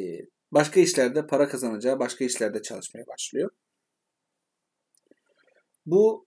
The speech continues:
arkadaşımız yirmi üç yaşına geldiği zaman kendisinin yaşıtları dünya Kupası'nda mücadele ederken bu arkadaşımız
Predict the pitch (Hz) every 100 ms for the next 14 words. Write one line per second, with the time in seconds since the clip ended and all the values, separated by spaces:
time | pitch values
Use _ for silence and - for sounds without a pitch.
0 | _ - 156 165 165 170 196 160 151 165
1 | 202 185 175 143 127 123 127 156 156 131
2 | 165 214 _ _ _ _ _ _ _ _
3 | _ _ _ _ _ _ _ - 139 156
4 | 151 175 202 180 143 143 - 131 175 -
5 | - _ _ _ _ _ _ _ _ _
6 | _ _ _ _ _ _ _ _ _ _
7 | - 131 165 196 196 165 - 127 123 120
8 | 123 123 151 175 175 180 170 185 - _
9 | _ _ _ _ _ _ _ - 160 190
10 | 170 120 127 120 120 165 220 -